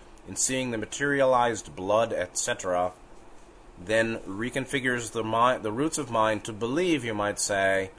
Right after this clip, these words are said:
the healing is done, like, uh, placebo, and therefore heals himself. Is this analysis that I made correct?"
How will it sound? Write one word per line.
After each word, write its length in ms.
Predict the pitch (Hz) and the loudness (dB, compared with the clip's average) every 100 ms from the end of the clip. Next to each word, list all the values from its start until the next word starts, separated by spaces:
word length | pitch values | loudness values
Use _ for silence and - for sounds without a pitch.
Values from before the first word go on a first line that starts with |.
| - - - | -20 -20 -14
the 80 | - | -10
healing 440 | 107 135 135 120 107 | -6 0 0 0 -4
is 120 | 98 | -2
done, 320 | - 160 92 - - - - - - - - | 4 6 4 -4 -20 -20 -20 -20 -20 -20 -14
like, 220 | 92 87 - - - | -6 -4 -6 -16 -14
uh, 160 | 90 87 - | -10 -10 -10
placebo, 520 | 113 139 147 95 73 | -10 -6 -2 -2 -2
and 180 | 104 107 | -2 0
therefore 400 | 113 151 156 127 | 4 2 4 2
heals 260 | 113 98 90 | 2 0 -2
himself. 440 | 110 - 147 - - - - | 0 4 4 2 -12 -20 -12
Is 140 | 110 107 | -10 -2
this 180 | 170 151 | 0 2
analysis 560 | 139 135 131 139 131 | 4 4 4 2 -2
that 160 | - 107 | 0 0
I 100 | 104 | 2
made 260 | 104 101 | 0 -2
correct?" 360 | - 101 101 - | -2 2 2 2